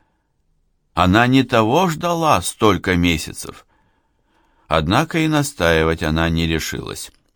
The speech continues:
Она видела, что Ваню пошатывает от усталости. К тому же, сняв плащ, он оставил натянутым капюшон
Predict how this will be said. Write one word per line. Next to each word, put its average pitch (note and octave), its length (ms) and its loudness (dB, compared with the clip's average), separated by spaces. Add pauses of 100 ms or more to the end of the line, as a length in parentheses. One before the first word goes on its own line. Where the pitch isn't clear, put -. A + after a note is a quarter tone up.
(360)
Она F2+ 260 0
видела, F2+ 540 0 (380)
что - 260 -4
Ваню G2 300 2
пошатывает D#2 1040 -2
от - 160 -8
усталости. - 800 -8 (640)
К - 60 -16
тому A2 400 4
же, F#2+ 240 2
сняв E2 500 -2
плащ, D#2 540 -4 (600)
он C3 200 0
оставил B2+ 540 0
натянутым G#2 760 -2
капюшон G2 800 -2